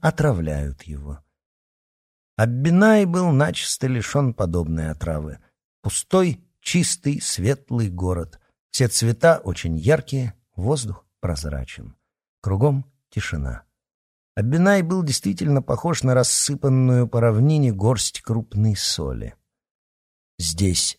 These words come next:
никто ничего не прятал. Площади, строгие улицы, низкие дома, необнесённые стенами дворы мастерских, всюду кипела жизнь, и Шевек постоянно ощущал это.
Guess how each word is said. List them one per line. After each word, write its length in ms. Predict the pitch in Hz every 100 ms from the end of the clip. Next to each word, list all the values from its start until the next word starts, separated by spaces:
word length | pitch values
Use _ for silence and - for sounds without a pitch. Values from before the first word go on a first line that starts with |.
| _
никто 680 | 95 90 - - 104 160 143 -
ничего 580 | - 95 - 82 69 78
не 140 | 87 90
прятал. 560 | 80 62 50 - 71 _ _ _ _ _ _ _ _ _ _
Площади, 640 | 117 156 - - 160 156 127 -
строгие 640 | - - 113 107 101 101
улицы, 540 | - 175 156 - - 143
низкие 560 | 127 113 - - 101
дома, 540 | 87 90 92 120 156 - _ -
необнесённые 760 | 110 110 123 - 143 135 127
стенами 500 | 110 - 120 131 123
дворы 320 | 98 90 90
мастерских, 800 | 90 80 - 87 - - 160 131 - _ _ _ _
всюду 400 | - 190 202 175
кипела 480 | - 107 139 131 104
жизнь, 640 | 78 80 90 78 76 80 _ _ _
и 60 | 104
Шевек 380 | - 139 143 -
постоянно 800 | 151 - 135 123 147 147 139
ощущал 680 | 131 - 104 - - 80 73
это. 360 | 62 - -